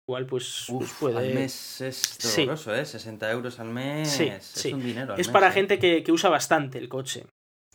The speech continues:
Speaker 1: que, que lo usa todos los
Speaker 2: Ya,
Speaker 1: días
Speaker 2: pero
Speaker 1: o
Speaker 2: es
Speaker 1: lo
Speaker 2: que
Speaker 1: que
Speaker 2: una
Speaker 1: sea.
Speaker 2: persona que utiliza bastante el coche y lo utiliza todos los días, joder, igual no te va por un utilitario y te va por uno más grande.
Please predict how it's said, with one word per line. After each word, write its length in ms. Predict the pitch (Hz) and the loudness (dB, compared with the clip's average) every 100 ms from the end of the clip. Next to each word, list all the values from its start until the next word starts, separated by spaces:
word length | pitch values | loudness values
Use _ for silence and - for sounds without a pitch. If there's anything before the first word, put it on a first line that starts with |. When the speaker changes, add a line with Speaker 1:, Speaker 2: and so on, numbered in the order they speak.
| - | -8
Speaker 1:
que, 160 | 127 127 | -8 -6
que 80 | 131 | -8
lo 80 | |
usa 200 | 135 - 135 | -6 -6 -4
todos 120 | 127 | -4
los 120 | 127 | -2
Speaker 2:
Ya, 140 | 131 135 | 2 4
Speaker 1:
días 20 | |
Speaker 2:
pero 60 | |
Speaker 1:
o 180 | - 151 | 4 2
Speaker 2:
es 0 | |
Speaker 1:
lo 60 | 135 | 0
Speaker 2:
que 60 | 147 | 0
Speaker 1:
que 60 | 139 | 2
Speaker 2:
una 120 | 147 | 2
Speaker 1:
sea. 60 | |
Speaker 2:
persona 400 | 151 131 156 151 | 2 -2 0 0
que 60 | 135 | 0
utiliza 320 | 143 143 147 | -4 -4 -2
bastante 480 | 143 131 - 147 143 | -2 -2 -6 -4 -2
el 100 | 139 | -4
coche 240 | 131 - | -4 -6
y 40 | 139 | -6
lo 80 | 135 | -6
utiliza 320 | 131 131 135 | -6 -8 -6
todos 140 | 135 | -6
los 140 | 139 131 | -6 -6
días, 560 | 147 160 175 175 170 | -6 -4 -2 -2 -4
joder, 340 | - 151 110 101 | -6 -4 -2 -4
igual 520 | 107 117 131 143 151 | -4 -2 -2 -2 -2
no 120 | 147 | -2
te 80 | 131 | 0
va 320 | 110 107 104 | 2 2 2
por 160 | 104 104 | -2 -6
un 100 | 104 | -6
utilitario 580 | 101 95 98 143 123 92 | -8 -8 -4 -4 -4 -6
y 60 | |
te 120 | 92 95 | -8 -6
va 220 | 95 95 | -6 -8
por 100 | 98 | -10
uno 140 | 98 92 | -10 -10
más 180 | 92 | -10
grande. 300 | 117 135 101 | -6 -6 -8